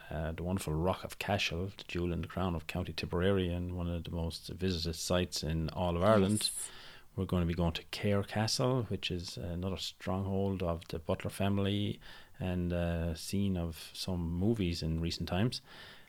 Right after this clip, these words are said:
Speaker 1: Um, we're gonna go to Holy Cross Abbey and maybe the Glen of Aherlow, and these are all great gems in County Tipperary.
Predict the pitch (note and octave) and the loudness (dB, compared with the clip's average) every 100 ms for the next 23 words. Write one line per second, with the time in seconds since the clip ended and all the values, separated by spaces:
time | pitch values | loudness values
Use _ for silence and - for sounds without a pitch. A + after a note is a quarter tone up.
0 | - G#2 G2 E2+ F2+ E2+ F3 A#2 F#2+ F#2 | -6 -2 0 2 0 -2 0 0 2 0
1 | G2+ F2+ F2 - - F#2+ F#2 - G2 F#2 | 0 -2 -2 -6 -2 0 0 0 0 0
2 | - - - - F#2+ G#2 D3 - - - | -2 -6 -6 -2 0 0 -2 -4 -16 -18
3 | - - - A2 A2+ A#2 B2 D3 E3+ F3 | -20 -8 -2 0 2 2 2 2 2 2
4 | E3+ E3+ D#3+ D#3 C#3+ C3 A#2+ G#2+ E2 E2 | 2 2 4 4 4 4 4 4 2 -2
5 | F2 F2+ F2+ - - - D3 C3 G2+ - | -4 -4 -4 -6 -8 -4 -2 0 -4 -6
6 | - F#2 G2+ G2 - F#2 F#2+ - - - | -4 0 0 0 0 0 0 -4 -18 -4
7 | G2 F#2 F2+ F2+ D#2+ D#2+ D#2+ - - F#2+ | 0 2 2 0 0 -2 -4 -6 -4 -4
8 | - - E2 F2 D#2+ E2 D#2+ | -4 -8 -4 -2 0 0 -4